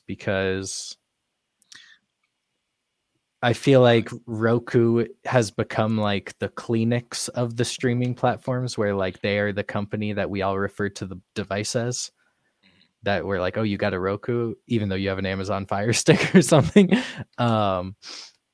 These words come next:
Speaker 1: that, like, it's up there. Maybe not. May-, maybe I'm wrong about that.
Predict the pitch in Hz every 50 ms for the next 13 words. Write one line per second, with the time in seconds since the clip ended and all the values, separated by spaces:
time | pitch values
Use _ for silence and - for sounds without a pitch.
0 | _ _ _ _ _ _ _ _ _ _ _ _ _ _ - - 117 110 110 104
1 | 98 98 - 107 - - 101 104 - - - 143 147 156 160 165 175 170 123 98
2 | 92 87 - 92 104 107 110 98 101 117 110 104 101 95 92 92 92 92 90 87
3 | 95 95 - - 98 92 -